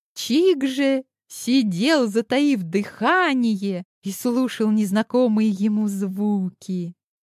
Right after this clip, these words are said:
Сердце его переполнялось любовью к своим родным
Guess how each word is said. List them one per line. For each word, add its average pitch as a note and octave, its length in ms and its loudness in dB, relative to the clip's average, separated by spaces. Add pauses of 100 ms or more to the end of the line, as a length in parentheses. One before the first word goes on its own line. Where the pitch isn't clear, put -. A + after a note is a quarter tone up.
Сердце - 640 0
его A3+ 380 -2
переполнялось C4+ 960 0 (220)
любовью G#3+ 1080 2
к - 80 -18
своим G3+ 520 2
родным F#3+ 800 2